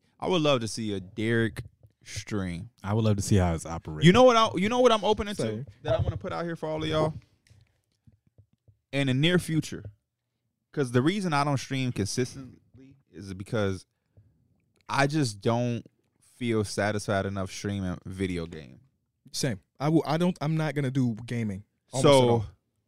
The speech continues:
Speaker 1: I think I may want to create something in my streaming, streaming schedule where I at least try to go three days a week. One, I'll go by myself. I really have, I wanna hire my first co-host,
Speaker 3: Mm.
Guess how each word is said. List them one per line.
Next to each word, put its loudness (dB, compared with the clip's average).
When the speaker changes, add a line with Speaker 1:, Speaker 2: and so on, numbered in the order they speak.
Speaker 1:
I 4
think -2
I 4
may -2
want -4
to -6
create -2
something -4
in -2
my -2
streaming, -8
streaming -6
schedule 0
where 2
I 4
at 0
least -4
try 0
to -2
go -2
three -4
days 0
a -4
week. -6
One, -6
I'll -2
go -6
by -4
myself. -6
I -2
really 2
have, 2
I 0
wanna -2
hire -4
my -10
first -14
co-host, -14
Speaker 3:
Mm. -4